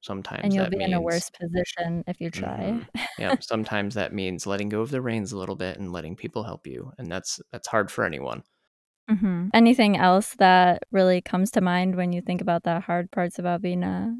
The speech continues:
Speaker 2: occupational therapist?
Speaker 1: Um, obviously, you know, insurance is, uh, always the best part of my job. Um,
Speaker 2: <laughs> I,
Speaker 1: insurance <laughs>
Speaker 2: em-, I can't wait for you to hear my first episode because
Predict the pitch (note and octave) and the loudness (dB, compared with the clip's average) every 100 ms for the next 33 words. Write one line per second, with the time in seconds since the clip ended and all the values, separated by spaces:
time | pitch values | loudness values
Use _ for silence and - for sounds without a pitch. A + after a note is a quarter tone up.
0 | - F#3 - G3 - G3 - G3+ - A#3 | -6 -6 -4 -6 -4 -6 -6 -6 -6 -8
1 | - _ _ - D#3 D3+ D3 C#3+ C3+ A2+ | -10 _ _ -8 -4 0 0 -2 -4 -4
2 | C3 C#3+ C#3 - C3+ C3 C3 C3 C3+ A#2+ | -2 0 0 0 2 2 0 -2 -4 -2
3 | A2+ A2 - A#2 A2+ - G#2+ G#2 A2 - | -2 -4 -4 -4 -4 -2 -2 -2 -6 -8
4 | - B2+ G#2 G2 G#2+ - - _ - C#2+ | -10 -8 -6 -6 -8 -12 -14 _ -12 -10
5 | B1+ - B2 G#2 - - G2 - - - | -10 -6 -4 -4 -6 -6 -6 -6 -8 -8
6 | F#2 C2 - A#1 A#1 - - - - G1+ | -8 -10 -8 -8 -8 -10 -16 -14 -12 -10
7 | G1+ G1+ C#3 - - - F4 _ - C#5+ | -10 -10 -2 -2 -2 -2 -4 _ -2 0
8 | A#4 F4+ E3+ C4 D#4+ F#4 - - A3+ - | 0 4 12 12 12 12 6 0 -4 -8
9 | - - B3 B3+ - F3 - B3 C4+ - | -2 4 6 4 0 -2 10 12 12 12
10 | D4 C#4 C4+ B3+ A#3+ B3 G3+ G#3 - A#3 | 12 12 10 4 8 8 8 6 6 4
11 | F#3 F3+ F#3+ F3 F#3 G3 A3 F#3 F#3 | 4 4 2 2 0 2 4 4 4